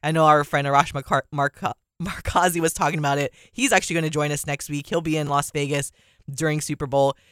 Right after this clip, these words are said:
He says he gets in Monday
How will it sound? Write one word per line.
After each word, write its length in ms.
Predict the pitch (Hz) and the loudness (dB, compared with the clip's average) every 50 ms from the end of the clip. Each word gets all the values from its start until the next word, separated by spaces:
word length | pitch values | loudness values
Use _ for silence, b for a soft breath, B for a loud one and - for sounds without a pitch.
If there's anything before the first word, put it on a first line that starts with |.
| b b b | b b b
He 60 | - 147 | -10 -6
says 260 | - 156 147 143 - | -4 -2 -2 -2 -2
he 80 | 151 | -6
gets 280 | 139 151 147 143 - - | -4 -4 -4 -4 -4 -4
in 360 | 151 147 143 143 143 139 139 - - | -4 -2 -2 -2 -4 -4 -6 -8 -8
Monday 800 | 139 143 139 139 143 143 147 151 147 147 131 127 127 135 151 160 | -8 -6 -4 -2 -2 -2 -2 -2 -2 -2 -2 -2 -2 -2 -4 -6